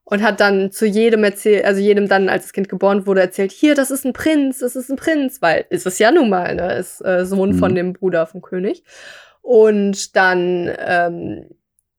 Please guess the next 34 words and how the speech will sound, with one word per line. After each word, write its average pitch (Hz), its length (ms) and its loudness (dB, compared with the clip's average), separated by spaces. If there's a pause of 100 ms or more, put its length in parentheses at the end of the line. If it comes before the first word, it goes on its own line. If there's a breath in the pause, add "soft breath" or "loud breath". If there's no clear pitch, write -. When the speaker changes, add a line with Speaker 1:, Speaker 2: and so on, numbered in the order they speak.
(380)
Speaker 1:
haben 202 300 0
sie 196 140 2
aber 185 180 2
alle 185 120 2
für 190 140 -4
verrückt 202 300 -2
gehalten. 247 580 -2
Und 202 220 -2
dann 190 180 2
hat, - 380 -6 (260)
äh, - 100 -4
die 190 140 -8
Frau, 185 480 0 (500 soft breath)
ähm, 185 300 2
bevor 190 300 0
sie 202 100 0
Selbstmord 190 500 0
im 190 100 0
Fluss - 300 -4
begangen 190 380 -2
hat, 190 180 -2
das 165 160 -8
Kind 190 540 -4
vor 190 260 -2
die, 180 460 -2 (260)
ähm, 170 400 -6 (160)
vor - 140 -8
die 180 120 -4
Tür 190 300 -2
einer 175 220 0
Kirche 190 420 -4
gelegt, 185 380 -4
einer 170 160 -2
Nunnery 180 680 0